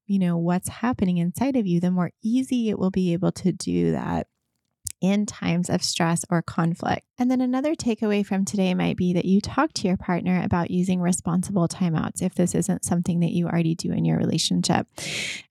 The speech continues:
And how you might even present this is just like, "Hey,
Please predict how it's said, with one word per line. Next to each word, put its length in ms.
And 260
how 140
you 160
might 140
even 200
present 380
this 180
is 160
just 200
like, 180
"Hey, 420